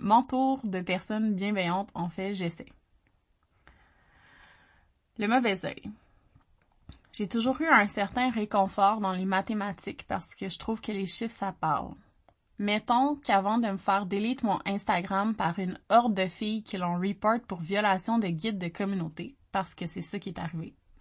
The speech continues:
j'avais, je sais plus, genre vingt-sept mille personnes qui me suivaient. Mettons un chiffre assez bas en disant que trois personnes épi-, trois pour cent des personnes qui me suivaient le faisaient pour me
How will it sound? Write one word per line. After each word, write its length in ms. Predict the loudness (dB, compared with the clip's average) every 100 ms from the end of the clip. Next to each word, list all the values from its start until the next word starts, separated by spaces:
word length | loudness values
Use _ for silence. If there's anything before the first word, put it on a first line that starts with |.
| -20 -20 -20 -20 -20 -20 -18 -2
j'avais, 380 | 2 2 2 2
je 120 | 0
sais 140 | -2
plus, 380 | -6 -2 0 4
genre 200 | 4 4
vingt-sept 420 | 4 4 0 -2
mille 220 | 2 2
personnes 400 | 0 -2 -2 -4
qui 120 | -2 -4
me 60 |
suivaient. 360 | -6 -8 -10 -12 -18 _ _ _ _ -20 -10
Mettons 240 | -6 2 6
un 200 | 6 6
chiffre 260 | 0 2
assez 280 | 2 2 0
bas 160 | 2 2
en 80 | 2
disant 240 | -2 -4
que 100 | -4
trois 300 | -2 4 4
personnes 380 | 4 0 0 0
épi-, 340 | 0 -6 -10 -10 -18 -18 _ -4
trois 300 | 8 8 8
pour 160 | -4
cent 200 | 2 2
des 120 | 2
personnes 420 | 2 -2 0 -4 -2
qui 140 | -2
me 60 | -4
suivaient 540 | -4 -4 -2 -4 -4 -10 -20 -20 -8
le 120 | -4 -2
faisaient 340 | 0 2 2
pour 140 | 2
me 120 | 0